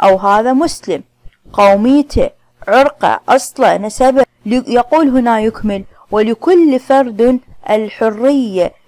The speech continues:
في ممارسة عاداته ومعتقداته ودياناته".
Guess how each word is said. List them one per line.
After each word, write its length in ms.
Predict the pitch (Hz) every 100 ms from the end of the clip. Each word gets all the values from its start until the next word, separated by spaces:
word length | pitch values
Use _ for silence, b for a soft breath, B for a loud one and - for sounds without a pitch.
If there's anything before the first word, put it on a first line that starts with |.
| -
في 220 | 254 262
ممارسة 680 | 220 214 233 262 208 202 196
عاداته 960 | - 196 202 190 208 233 254 277 302 381 b b -
ومعتقداته 1120 | 208 208 - 214 - 202 220 254 - 330 392
ودياناته". 920 | 277 214 214 202 190 180 - 175 -